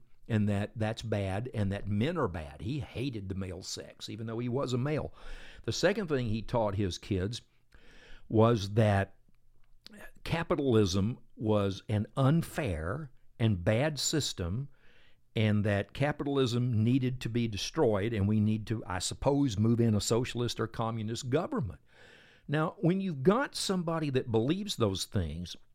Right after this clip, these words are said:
and you multiply that by thousands of college professors, and I remember, uh, this, this came from something John C. Perry once told me. I said, "Do I need Aflac?"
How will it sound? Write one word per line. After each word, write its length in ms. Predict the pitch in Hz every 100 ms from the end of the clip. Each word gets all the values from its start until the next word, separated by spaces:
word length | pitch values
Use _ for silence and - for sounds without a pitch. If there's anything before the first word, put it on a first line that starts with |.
| _
and 160 | 127 123
you 120 | 120
multiply 680 | 104 165 214 208 - 143 113
that 380 | 107 104 - 104
by 360 | 95 90 87 - - -
thousands 680 | - - 170 202 143 101 98
of 140 | 98 -
college 440 | 135 135 110 -
professors, 720 | 98 - 117 104 - - - - - - - _ - - - - _ - - _ -
and 300 | 120 110 104 -
I 80 | 156
remember, 500 | 214 208 180 165 131
uh, 240 | 117 113 101
this, 260 | 117 170 160
this 260 | 139 -
came 280 | - 151 135
from 140 | 117
something 380 | 98 123 110 101
John 460 | 85 104 139 147 135
C. 440 | - 135 131 131
Perry 480 | - 123 113 90 78
once 320 | 87 85 -
told 360 | - 101 85 71
me. 200 | 67 - - - - - - - - - - - -
I 160 | 120
said, 320 | 131 - 120 101
"Do 140 | 110
I 120 | 175 320
need 340 | 214 190 151 -
Aflac?" 640 | 104 110 - 104 110 107